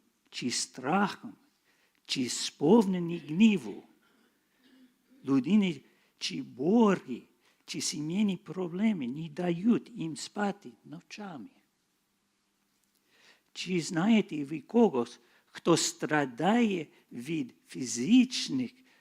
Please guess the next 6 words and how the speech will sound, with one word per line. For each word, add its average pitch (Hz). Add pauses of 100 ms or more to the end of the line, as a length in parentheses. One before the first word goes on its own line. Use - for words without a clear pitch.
(220)
хвороб 151
через 165 (180)
щоденний 175
стрес -
від 127
своїх 156